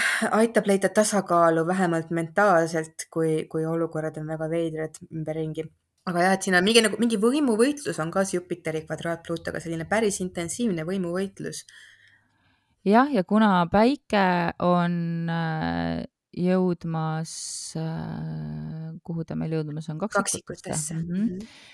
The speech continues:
Speaker 2: Ja Päike on ka siis kriitilises, äh, kraadis õige pea, äh, tegemas
Speaker 1: Mhm.
Speaker 2: trigooni Plutole.
Speaker 1: Jaa.
Speaker 2: Äh, see on siis kõik laupäev, pühapäev, millest me räägime.
Speaker 1: Jaa.
Speaker 2: Et Marss, äh, vahetab märki, äh, laupäeval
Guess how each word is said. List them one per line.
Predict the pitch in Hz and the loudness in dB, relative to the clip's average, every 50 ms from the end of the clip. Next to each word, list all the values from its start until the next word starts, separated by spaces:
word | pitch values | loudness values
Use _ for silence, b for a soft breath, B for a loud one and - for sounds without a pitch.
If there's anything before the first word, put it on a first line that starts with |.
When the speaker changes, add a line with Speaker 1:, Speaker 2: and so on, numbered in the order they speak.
| B B B - | B B B -4
Speaker 2:
Ja | 165 | 0
Päike | 160 170 175 175 - 170 | 2 2 2 0 0 -2
on | 160 160 | -2 2
ka | 165 214 254 | 2 2 2
siis | 226 - 180 - - | 2 0 -4 -6 -4
kriitilises, | - 170 175 170 - 165 160 160 160 - 160 160 160 160 - - - - | -2 -2 -2 -2 -2 -4 -4 -4 -4 -4 -4 -4 -4 -4 -6 -8 -10 -8
äh, | 165 165 160 160 160 156 156 156 151 151 151 147 | -6 -6 -4 -4 -4 -4 -4 -6 -6 -8 -8 -8
kraadis | - - 196 233 269 269 233 196 180 170 - | -4 -2 0 2 2 2 0 -2 -2 -2 -2
õige | 175 175 170 160 - - 156 | -2 0 0 -2 -2 -4 -2
pea, | - 165 165 160 156 156 160 - - - - | 0 0 2 2 2 0 -2 -4 -8 -10 -10
äh, | 160 156 - | -8 -8 -6
tegemas | 165 160 - 156 151 147 - 180 196 | -6 -4 -4 -2 -2 -2 -2 -2 0
Speaker 1:
Mhm. | 196 | 0
Speaker 2:
trigooni | 190 196 220 165 156 156 160 156 151 147 143 131 | 0 0 0 2 2 2 2 2 2 0 -2 -4
Plutole. | 143 147 147 - _ - 143 143 143 135 135 _ B B B B B B B B B B B B | -4 -4 -4 -6 _ -6 -6 -4 -4 -6 -6 _ B B B B B B B B B B B B
Speaker 1:
Jaa. | 180 180 180 175 170 151 | -4 -4 -4 -2 -2 -4
Speaker 2:
Äh, | 170 | -2
see | 170 180 190 | 0 2 4
on | 190 185 180 175 | 4 4 2 0
siis | - 170 - - | -4 -4 2 4
kõik | 208 214 - | 4 4 6
laupäev, | 214 208 214 220 - - 165 156 | 8 8 8 8 6 4 2 4
pühapäev, | - 185 185 165 - - 156 165 | 4 4 4 2 2 2 2 4
millest | 170 156 156 156 - | 4 2 2 2 0
me | 170 160 | 2 2
räägime. | 165 165 170 165 180 202 | 4 4 4 4 4 6
Speaker 1:
Jaa. | 196 185 175 | 6 6 6
Speaker 2:
Et | 170 180 | 4 4
Marss, | 185 196 220 233 - - - - - | 4 4 4 2 0 -4 -4 0 2
äh, | 175 175 170 165 160 156 156 156 156 | 4 4 4 4 4 4 2 2 2
vahetab | 175 180 190 185 - - 151 | 2 2 0 0 -2 -2 -2
märki, | 165 170 170 180 - _ - 165 160 160 160 160 160 156 156 156 | 0 0 -2 -2 -4 _ -4 -2 0 2 2 2 2 0 0 0
äh, | 156 156 151 151 151 156 151 151 147 | 0 -2 -2 -2 -2 -2 -2 0 0
laupäeval | 151 160 170 - - 254 302 349 | 0 0 2 4 4 4 4 4